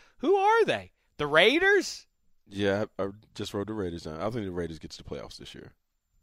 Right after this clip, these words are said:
Speaker 2: I don't think they have a chance to get to the
Speaker 1: I,
Speaker 2: playoffs.
Speaker 1: I, what I need is a guarantee, Bucky.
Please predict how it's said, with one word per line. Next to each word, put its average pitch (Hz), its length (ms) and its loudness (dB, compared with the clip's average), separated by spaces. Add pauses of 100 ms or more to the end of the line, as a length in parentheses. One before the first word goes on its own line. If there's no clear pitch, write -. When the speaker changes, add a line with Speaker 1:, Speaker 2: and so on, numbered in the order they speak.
(180)
Speaker 2:
I 135 40 -2
don't 143 100 -2
think 92 100 -4
they 82 60 -10
have 78 40 -14
a 76 40 -16
chance 76 220 -10
to - 60 -20
get 78 100 -16
to - 80 -18
the - 80 -8
Speaker 1:
I, 175 60 -2
Speaker 2:
playoffs. 247 160 -6
Speaker 1:
I, 185 340 -10
what 165 140 -4
I 160 80 -2
need 185 220 -14
is 104 100 -10
a 107 60 -12
guarantee, 107 520 -12
Bucky. - 400 -20